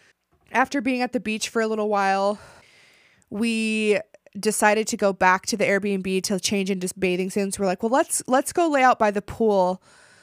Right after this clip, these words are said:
for a little bit 'cause there's no one out yet. It's still pretty early in the morning.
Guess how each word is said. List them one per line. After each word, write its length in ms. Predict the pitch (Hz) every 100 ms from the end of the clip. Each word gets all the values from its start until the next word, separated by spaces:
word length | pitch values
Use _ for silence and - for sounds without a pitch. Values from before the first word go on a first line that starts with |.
| _
for 180 | - 247
a 60 | 214
little 180 | 208
bit 300 | 196 202 190
'cause 140 | - 208
there's 180 | 208 202
no 120 | 208
one 120 | 214
out 220 | 190 185
yet. 240 | 202 185 170
It's 120 | -
still 180 | - 202
pretty 260 | - 196
early 240 | 185 185 185
in 80 |
the 80 | 185
morning. 540 | 180 170 175 175 180